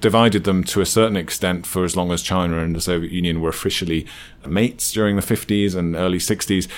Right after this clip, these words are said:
But then once things got really bad, they had absolutely no contact whatsoever. Um, and so for the last many decades, they haven't been able to sort of meet or, or have anything to do with each other,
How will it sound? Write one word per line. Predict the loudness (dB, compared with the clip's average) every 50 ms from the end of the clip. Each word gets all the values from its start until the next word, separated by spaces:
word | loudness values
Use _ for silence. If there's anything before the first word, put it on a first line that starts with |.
| -14 -8 -4
But | -2 0
then | 2 2 4
once | 2 2 2 2
things | 0 2 0 0 2
got | 0 -2 0
really | 0 -2 -2 -2
bad, | 0 2 2 2 4 2 0 -2 -4 -8 -16 -20 -20 -10 -4
they | -2 0
had | 0 0 0 -2 -2
absolutely | -2 -2 -2 -4 -6 -6 -6 -4 -2
no | -2 -2 -2
contact | -2 -2 -2 -2 -2 -4 -4 -2
whatsoever. | -2 -2 -2 -2 -2 -2 0 0 -2 -2 -4 -8 -10 -10 -14 -20 -20 -12 -6
Um, | -2 0 0 0 -2 -2 -4
and | -2 -2 0 2
so | 4 4 4 6 6 4 2 0 -4 -12 -20 -20
for | -10 -4 -2 0
the | 2 4
last | 4 4 4 2
many | 2 2 2 2 2 0 -2 -2
decades, | -4 -6 -6 -4 -4 -4 -2 -2 -2 -4 -4 -8 -12 -14 -12 -6
they | -6 -2
haven't | 0 0 2 2 0
been | 0 -2 -4
able | -4 -6 -8 -10
to | -10 -8
sort | -6 -6 -6
of | -6 -6 -8 -12 -14 -10
meet | -4 0 2 2 4 4 2 2 0 -2 -4 -2
or, | 0 2 2
or | 2 0 0 0
have | 2 2
anything | 2 2 2 0
to | -2 2
do | 4 6 6
with | 8 6 4
each | 4 2 2
other, | 4 4 4 2